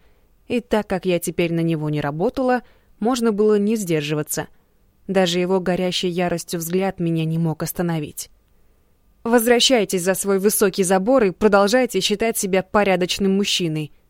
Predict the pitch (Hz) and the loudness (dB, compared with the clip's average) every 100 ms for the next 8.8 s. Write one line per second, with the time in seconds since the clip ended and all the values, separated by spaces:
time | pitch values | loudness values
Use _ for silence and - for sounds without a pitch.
0 | _ 226 226 254 202 165 160 165 - _ | _ 2 4 4 4 2 -2 -6 -12 _
1 | _ _ _ _ _ _ _ 233 254 196 | _ _ _ _ _ _ _ 0 2 0
2 | 180 190 175 190 202 226 180 170 - 160 | 0 -4 -2 -2 0 0 -2 -4 -4 -2
3 | 151 - 160 - - 185 175 160 - 180 | -4 -8 -16 -8 -4 -2 -2 -4 -4 0
4 | 175 175 202 220 170 160 170 - 190 - | 0 0 0 0 -2 -4 -4 -2 -4 -4
5 | 170 151 151 151 143 175 - _ _ _ | -6 -4 -6 -6 -8 -12 -20 _ _ _
6 | _ _ _ _ 220 262 - 180 160 151 | _ _ _ _ 0 0 0 -4 -4 -6
7 | 151 - - _ _ - 202 185 175 226 | -6 -12 -16 _ _ -2 0 0 -2 -4
8 | 240 - 175 160 156 147 - 185 | -6 -4 -4 -4 -4 -8 -10 -14